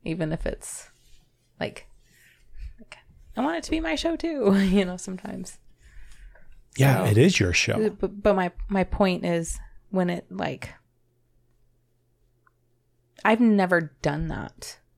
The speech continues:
Speaker 1: Like, when things have come up, when things have gone wrong, when things have needed to be taken care of, when things have been going well, like, I have always, like, held it and went and had to, like, it's,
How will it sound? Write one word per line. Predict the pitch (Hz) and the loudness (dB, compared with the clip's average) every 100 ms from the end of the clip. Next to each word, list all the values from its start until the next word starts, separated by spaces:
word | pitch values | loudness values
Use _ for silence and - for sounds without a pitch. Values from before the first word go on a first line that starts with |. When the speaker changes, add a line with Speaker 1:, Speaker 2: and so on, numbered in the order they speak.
| _ _ _ _ _ _ _ _ _ | _ _ _ _ _ _ _ _ _
Speaker 1:
Like, | 165 160 175 | -6 -4 -4
when | 160 | -4
things | - 190 185 | 0 0 2
have | 185 170 - - | 4 2 0 -4
come | 180 175 | 0 0
up, | 156 - 165 | -2 -6 -8
when | 156 | -6
things | 170 160 | -6 -6
have | 160 156 | -6 -2
gone | 160 156 | -2 -2
wrong, | 165 180 165 156 151 | 0 0 0 -4 -6
when | 151 151 | -10 -10
things | 170 165 156 | -8 -8 -6
have | 156 151 - _ _ _ 190 | -6 -6 -10 _ _ _ 4
needed | 185 170 170 | 4 4 -4
to | |
be | 170 | -6
taken | 165 170 165 160 | 0 0 0 -2
care | - 190 160 | 0 0 0
of, | |
when | 156 | -2
things | 143 160 | -2 -4
have | 156 | -4
been | 156 | -4
going | 156 151 | -2 -2
well, | 156 | -2
like, | 147 143 165 | -2 -4 -4
I | 180 | -2
have | 165 | -2
always, | - 147 156 165 214 - - - - _ _ _ _ _ _ 165 | -2 -2 0 -2 -4 -6 -12 -18 -20 _ _ _ _ _ _ -6
like, | 147 | -6
held | - 160 151 | -2 -2 -2
it | - - - _ _ _ _ _ | -6 -8 -18 _ _ _ _ _
and | 170 156 151 160 | -12 -10 -6 -2
went | 170 147 | -2 -2
and | 135 | -6
had | 135 165 170 | -6 -6 -6
to, | 165 | -6
like, | 147 147 - - - - - - _ _ - | -8 -10 -10 -10 -10 -14 -18 -20 _ _ -4
it's, | 214 | -4